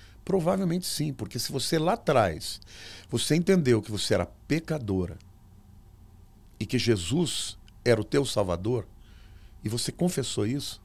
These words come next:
você foi salva. "Uai, mas então por que que eu não mudei de vida?" De novo, porque Deus, ele trabalha na vida da gente na medida que nós vamos dando espaço a ele.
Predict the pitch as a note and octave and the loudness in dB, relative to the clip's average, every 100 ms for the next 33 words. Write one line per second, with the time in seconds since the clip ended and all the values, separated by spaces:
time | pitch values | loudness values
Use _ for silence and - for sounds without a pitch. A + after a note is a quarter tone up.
0 | - - - G3+ - - - - - - | -14 -10 -6 -6 -6 -8 -10 -14 -16 -20
1 | - - - - - - - - - - | -20 -20 -20 -20 -20 -20 -20 -20 -20 -20
2 | - F#3+ E3+ C#3 - G#3+ - G3+ F#3+ E3+ | -2 2 4 2 2 0 2 2 4 4
3 | C#3+ B2+ A#2 G2 F2+ D#2+ - - - - | 4 4 4 2 -4 -4 -6 -18 -20 -20
4 | - - - G2+ F3 E3 C#3 F2+ - D3 | -20 -20 -10 -2 2 6 4 4 -4 -8
5 | - F3 B2 D#3 G3 F3+ F3+ - A#2+ G#2+ | -4 -4 2 2 2 0 -2 -2 0 2
6 | B2+ C#3+ A2+ G2+ A#2+ G#2 F#2+ F2+ B2+ B2 | 2 2 0 0 -2 0 -2 0 -2 -2
7 | - - - - - - B2+ D#3 F3+ E3+ | -6 -14 -18 -16 -14 -2 2 4 4 4
8 | A2+ G#2 D#3+ F3 F3+ F3+ E3+ A#2 D3+ D3+ | 0 0 2 4 4 4 2 4 2 4
9 | A#2+ A2+ F#2 - F#2 - F2 - - | 2 2 0 0 0 0 -8 -8 -14